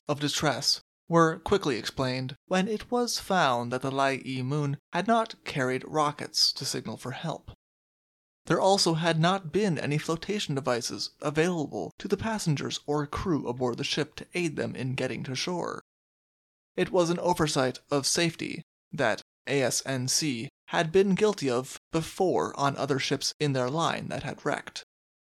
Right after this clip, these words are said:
And after such a disaster, the government felt a need to step in. New regulations ordering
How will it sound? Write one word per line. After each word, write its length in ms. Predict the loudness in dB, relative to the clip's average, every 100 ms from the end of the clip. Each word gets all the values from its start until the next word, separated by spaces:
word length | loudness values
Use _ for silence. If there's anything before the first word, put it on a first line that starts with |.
| _ _ _ -4
And 160 | 2 4
after 240 | 4 2
such 280 | 2 0 0
a 80 | -2
disaster, 720 | 2 4 4 2 -4 -8 -10 _ _
the 80 | -2
government 380 | 2 4 2 -2 -2
felt 220 | 2 2 2
a 60 | 2
need 200 | 2 0
to 80 |
step 280 | -2 -2 -4
in. 320 | -4 -6 -6 -14 _ _ _ _ _ _ _ _ _ 0
New 180 | 2 4
regulations 800 | 2 4 6 6 4 -2 -8 -4
ordering 400 | 0 2 2 0